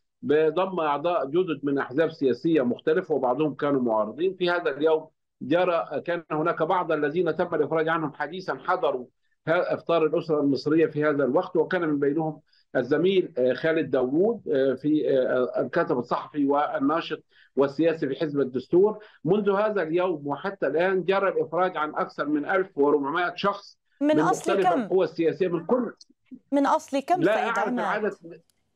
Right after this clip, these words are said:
Speaker 1: لا يو-، يا فندم، لا يوجد هناك خ-، خ-، يعني العدد، آه، يكرر البعض رقم معين هو غير صحيح، لسبب سألت كثير من المختصين ما هو العدد الفعلي للمساجين في مصر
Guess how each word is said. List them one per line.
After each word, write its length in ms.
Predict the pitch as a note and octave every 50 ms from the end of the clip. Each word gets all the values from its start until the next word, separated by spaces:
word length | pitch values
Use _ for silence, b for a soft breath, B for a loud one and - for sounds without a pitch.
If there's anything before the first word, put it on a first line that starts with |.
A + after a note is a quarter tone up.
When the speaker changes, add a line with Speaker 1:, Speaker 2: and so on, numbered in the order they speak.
| _ _ _
Speaker 1:
لا 160 | C3+ E3 F#3
يو-، 280 | F#3+ G#3 A3+ B3+ A#3 - - _ -
يا 140 | C#3+ D3 C#3
فندم، 420 | C#3+ G3 A3+ A3+ G3 G#3+ G3+ F#3
لا 140 | F#3+ G#3+ A3
يوجد 460 | G#3+ A3+ B3 A#3+ G#3+ F3 F#3 F3 E3+ D#3 E3
هناك 320 | F3 G3+ G#3+ G#3+ - G#3
خ-، 380 | E3+ - - F3 F3 - - B2+
خ-، 120 | - -
يعني 420 | C3 D3+ C3+ B2 B2+ C3 B2+ B2+ b b b b _ _ -
العدد، 540 | D#3 D3+ D3 C#3 F3 G3 G3+ G#3+ G#3 - - -
آه، 280 | - D#3+ D3 C#3+ C#3 B2+ C3 C#3+ C#3 A#2+ B2 -
يكرر 640 | - D3 D3 D3+ C3 - G#3 A3+ A3+ G#3+ G#3+ G3+ F3+
البعض 300 | D#3+ E3 G#3+ G3+ F#3+ F3
رقم 300 | F#3+ G#3+ G3+ - F#3+ F#3
معين 320 | F#3 E3 D3+ E3+ G3 G#3 F#3+
هو 140 | G3 G#3 G3
غير 160 | F#3 A3 G#3
صحيح، 320 | - F#3+ F#3 F3+ G#3 G3
لسبب 300 | E3 D#3 A3+ A3 G#3 E3
سألت 380 | - G3+ F#3+ G#3 G#3+ - - F#3
كثير 440 | - F#3+ E3+ - - A#3+ B3 A3 G3
من 220 | F#3+ G3 G3 F#3+ -
المختصين 760 | D#3+ D#3+ D#3 D3+ - - E3 C#3+ - - G#3 G#3 G3 F#3+ B B B B B
ما 140 | - F#3 F#3+
هو 140 | G#3 A3+ A3+
العدد 420 | G3 F3+ F3 A3+ A#3 A#3 G#3+ F3+
الفعلي 560 | F3+ F3 - - G#3+ G#3+ F3+ F3+ E3+ E3 D#3+ D#3
للمساجين 840 | E3 F#3+ G3+ - - E3 D3 D3+ C#3+ C#3+ - D3 D3 E3+ G3+ F#3+ D3
في 120 | C#3+ D3+
مصر 300 | D3+ F3+ G3 G3 - -